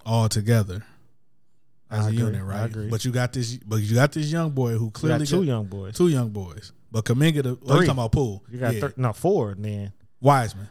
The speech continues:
Speaker 1: Right.
Speaker 2: You
Speaker 1: You ain't
Speaker 2: got,
Speaker 1: seen,
Speaker 2: you
Speaker 1: you
Speaker 2: got,
Speaker 1: ain't seen
Speaker 2: you got,
Speaker 1: Wiseman.
Speaker 2: you got Poole, you got Wiseman, you got Kuminga, and you got Moody.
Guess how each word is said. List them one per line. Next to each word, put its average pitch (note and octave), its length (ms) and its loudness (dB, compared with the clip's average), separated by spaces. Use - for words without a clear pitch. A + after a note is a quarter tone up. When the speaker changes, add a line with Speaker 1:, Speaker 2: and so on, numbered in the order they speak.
Speaker 1:
Right. C3+ 240 2
Speaker 2:
You B2 80 0
Speaker 1:
You B2+ 60 4
ain't F3 120 6
Speaker 2:
got, - 80 2
Speaker 1:
seen, F#3 140 0
Speaker 2:
you B2+ 100 0
Speaker 1:
you A#2 60 0
Speaker 2:
got, C#3+ 120 4
Speaker 1:
ain't G3 100 4
seen G3+ 140 2
Speaker 2:
you G3 60 4
got, F3+ 180 6
Speaker 1:
Wiseman. C#3+ 140 0
Speaker 2:
you C3 60 0
got B2+ 220 0
Poole, D3+ 400 -2
you C3 100 -4
got A#2+ 160 -2
Wiseman, C3 420 -2
you B2+ 60 -2
got A#2 140 -4
Kuminga, B2+ 500 -2
and C#3 180 0
you F3 80 -2
got B2 140 0
Moody. A2 360 -2